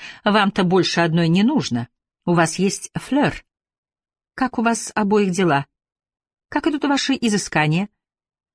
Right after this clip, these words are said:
Если вы завтра заняты, может, мы встретимся с ней за ланчем? Извините, но она в больнице. О, Господи, что такое? Он рассказал про случившееся утром и про доктора Тули. Я только что был у нее. Она... Ей не очень хорошо.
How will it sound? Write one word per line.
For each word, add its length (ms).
Если 320
вы 80
завтра 280
заняты, 340
может, 260
мы 100
встретимся 600
с 200
ней 340
за 200
ланчем? 460
Извините, 420
но 160
она 220
в 60
больнице. 520
О, 80
Господи, 340
что 160
такое? 400
Он 120
рассказал 460
про 160
случившееся 640
утром 460
и 360
про 200
доктора 380
Тули. 360
Я 240
только 220
что 160
был 180
у 60
нее. 340
Она... 420
Ей 200
не 100
очень 220
хорошо. 420